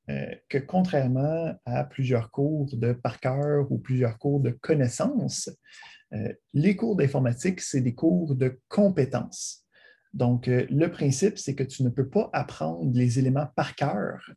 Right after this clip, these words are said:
pour être capable de passer le cours. Il faut être capable de comprendre la matière, puis être capable d'appliquer les différents, euh, les différents éléments qu'on va avoir appris dans le cours.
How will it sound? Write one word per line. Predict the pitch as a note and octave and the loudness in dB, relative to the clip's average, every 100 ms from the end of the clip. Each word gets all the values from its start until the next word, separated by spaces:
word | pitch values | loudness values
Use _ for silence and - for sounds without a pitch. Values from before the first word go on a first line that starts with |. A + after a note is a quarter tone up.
| _ _ _ | _ _ _
pour | G3 G3 - | 2 2 2
être | C#3 | -2
capable | C3+ B2 D3+ D#3+ | 0 -2 -2 2
de | C3 | 0
passer | B2 D#3 D3+ - | 2 0 0 0
le | C#3+ | 0
cours. | - C#3 - - _ _ _ _ - - _ | 0 -4 -4 -12 _ _ _ _ -20 -20 _
Il | D3+ E3 | -2 -2
faut | - F3+ E3 | 0 2 2
être | |
capable | C#3 B2 D3 E3 D#3+ | 0 -2 0 0 0
de | B2+ C#3 D#3 D3+ _ - | 2 4 2 -4 _ -8
comprendre | A3+ A#3+ G3 C3 F3+ G3 G#3 D3+ B2 | 0 0 0 -2 0 2 4 2 2
la | A#2+ A#2+ | 2 2
matière, | A#2 - C3 - - F#3 _ _ _ _ | -2 0 0 0 -4 -6 _ _ _ _
puis | F#3+ F#3 | 2 4
être | D3 C3+ | 4 2
capable | C#3+ D3+ F3+ C#3+ - | 0 0 2 0 0
d'appliquer | C#3 C3+ G3+ G3 - - D#3+ - D#3+ F3 F3 - _ | 0 2 2 0 -4 -8 -8 -6 -4 -4 -6 -14 _
les | A#2+ C3 D3+ D#3+ - C3 | 0 2 2 0 -2 -2
différents, | B2+ B2+ B2+ C#3 C3 B2 C3 D3 C#3 _ _ _ _ C3 | -2 -2 -4 -4 -2 0 0 0 -2 _ _ _ _ -4
euh, | A#2+ - B1+ - - _ _ _ _ | -2 0 -2 -6 -10 _ _ _ _
les | C3+ C#3 | 2 2
différents | C3+ C#3 C3+ | 2 0 2
éléments | C#3+ C3+ A#2 A#2+ C3+ D#3+ - | 4 4 4 4 2 -2 -4
qu'on | C3+ | 0
va | B2 | 2
avoir | A#2 A#2+ B2 | 2 2 0
appris | A#2+ - E3 | 0 -2 0
dans | B2 | 2
le | G#2+ | 0
cours. | - - - | -2 -6 -8